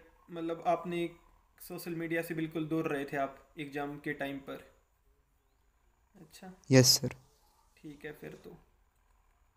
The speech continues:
Speaker 1: और कोई बात बच्चों को special बात बताना चाहते हो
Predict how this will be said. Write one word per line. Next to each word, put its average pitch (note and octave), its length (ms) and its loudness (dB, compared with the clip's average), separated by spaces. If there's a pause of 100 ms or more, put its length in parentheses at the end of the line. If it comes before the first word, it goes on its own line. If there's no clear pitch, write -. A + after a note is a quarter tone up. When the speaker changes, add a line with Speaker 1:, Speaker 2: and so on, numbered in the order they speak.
(1300)
Speaker 1:
और E3+ 140 -8
कोई E3+ 220 -4
बात D#3+ 340 0
बच्चों D#3+ 340 -4
को E3 140 -6
special D#3+ 400 -6
बात D#3 200 0
बताना D#3 420 -2
चाहते D#3 380 -4
हो D3+ 160 -4